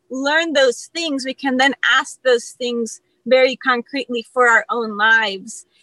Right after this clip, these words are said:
And it can, and we can legitimately start to imitate Christ very practically, um, with, e-, even in moments that seem so mundane. And I think the beauty of kind of what we're talking about is that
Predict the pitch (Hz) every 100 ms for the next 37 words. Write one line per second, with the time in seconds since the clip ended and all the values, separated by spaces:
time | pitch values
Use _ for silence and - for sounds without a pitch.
0 | _ - 269 269 294 254 254 269 240 302
1 | - 320 294 277 214 240 233 277 277 277
2 | 285 285 - - 233 240 - 262 240 233
3 | - _ - 247 339 330 247 226 190 _
4 | 202 - 208 - - - _ _ - 208
5 | 247 302 330 269 - 214 - 196 185 -
6 | - - 208 _ _ - 269 247 208 -
7 | 269 285 277 - - _ _ - 294 -
8 | 311 320 339 339 311 302 320 320 - 285
9 | - - 285 285 277 - 269 269 254 233
10 | 226 220 240 202 190 214 - 269 277 -
11 | 320 311 254 233 285 311 285 - 254 262
12 | 254 233 220 - 226 - 269 240 220 208
13 | 208 - 226 220 226